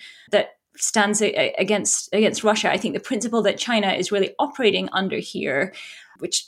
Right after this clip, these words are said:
they talk about with the relationship with Russia more broadly, is that they're, they're not always with each other, but they're never against each other.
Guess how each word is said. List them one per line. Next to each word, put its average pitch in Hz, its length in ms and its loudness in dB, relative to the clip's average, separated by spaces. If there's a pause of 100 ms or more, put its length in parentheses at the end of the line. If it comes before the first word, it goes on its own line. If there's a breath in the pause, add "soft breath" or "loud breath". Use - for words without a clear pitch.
(140)
they 196 100 6
talk 208 260 2
about 190 220 4
with 190 120 0
the 196 60 -2
relationship 190 440 0
with 185 120 -6
Russia 185 240 -2
more 180 300 -4
broadly, 220 540 4 (240 loud breath)
is 226 100 0
that 220 120 2
they're, 233 200 4
they're 247 100 4
not 254 220 4
always 220 300 6
with 233 320 0
each - 200 0
other, 311 360 6
but - 180 2
they're 214 140 4
never 208 280 4
against 202 540 -2
each - 220 -6
other. 156 320 -4